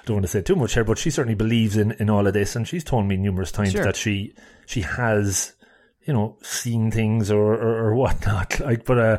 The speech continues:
Speaker 1: so, you know, I totally believe that, and, you know, I, I, that's, you know, that's why I'm fascinated about it as well. But it, is there a part, is there a time when you were growing up, or is there kind of an earliest memory you have where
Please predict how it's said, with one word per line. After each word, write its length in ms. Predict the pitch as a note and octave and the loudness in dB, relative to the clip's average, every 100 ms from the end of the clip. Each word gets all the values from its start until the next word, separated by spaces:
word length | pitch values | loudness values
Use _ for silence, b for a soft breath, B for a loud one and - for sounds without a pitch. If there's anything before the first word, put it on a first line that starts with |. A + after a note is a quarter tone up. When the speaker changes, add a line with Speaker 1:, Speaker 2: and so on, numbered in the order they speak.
| B B B B B | B B B B B
Speaker 1:
so, 300 | - D3+ C#3+ | -4 -2 0
you 60 | C#3 | 2
know, 100 | B2 | 2
I 60 | |
totally 260 | - D#3 A2 | 2 0 0
believe 360 | A2+ C#3 B2+ | 0 0 0
that, 340 | F3 G#3 B2 - - | 2 0 0 -4 -2
and, 500 | A2+ A2 G#2+ G#2 - - _ B2 | 0 2 0 -2 -8 -16 _ -10
you 180 | C3+ | -6
know, 220 | B2+ A2+ - | -6 -6 -6
I, 120 | B2+ | -4
I, 260 | B2+ A#2+ A2+ - _ - | -4 -4 -10 -12 _ -6
that's, 320 | A#2 - - | -6 -4 -6
you 80 | B2 | -2
know, 80 | G#2+ | 0
that's 220 | D3 - | 0 2
why 80 | D3 | 2
I'm 100 | D3 | 2
fascinated 500 | D3 C3+ C#3+ C3+ C3 | 2 0 2 2 2
about 280 | A#2+ B2+ A#2 | 2 0 2
it 60 | A#2+ | 0
as 140 | A#2+ | 0
well. 240 | D#3 D3 A#2+ | 2 2 2
But 180 | B2 - B B | 0 -2 B B
it, 420 | - F3 - - - B B | -6 -6 -6 -4 -4 B B
is 140 | D3+ | 0
there 100 | F#3 | 2
a 40 | F3+ | 2
part, 320 | - F#3+ F#3+ | 0 -2 -4
is 120 | D3 | -2
there 80 | F3 | -2
a 60 | |
time 280 | D#3 - G#3 | -2 0 2
when 100 | F#3+ | 2
you 80 | F3+ | 2
were 80 | E3 | 0
growing 420 | B2+ D3+ C#3+ C3+ | 0 2 2 2
up, 180 | D3+ D3+ | 0 2
or 100 | C3+ | 2
is 140 | B2+ B2 | 2 2
there 80 | C3 | -2
kind 160 | F3 | 0
of 80 | E3 | 0
an 80 | D3 | 0
earliest 540 | D3 D3 D3 C3+ A#2 B2 | 2 2 2 2 0 0
memory 480 | A#2+ C3 D#3 D3 | 2 2 2 2
you 220 | B2+ A2+ G#2+ | 0 0 0
have 400 | A#2 A2+ G#2 A#2+ | 2 0 0 0
where 340 | A2 G#2+ G#2 | 2 2 0